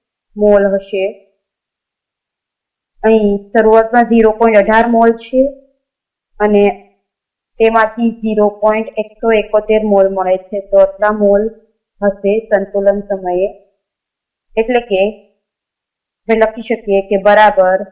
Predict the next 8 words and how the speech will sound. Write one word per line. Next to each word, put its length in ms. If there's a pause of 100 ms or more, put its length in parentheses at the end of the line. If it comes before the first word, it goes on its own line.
(880)
અહીં 300
મોલની 400
સંખ્યા 640 (720)
ઝીરો 340
પોઇન્ટ 440 (240)
આઠસો 500 (760)
ઓગણત્રીસ 600 (960)
મોલ. 400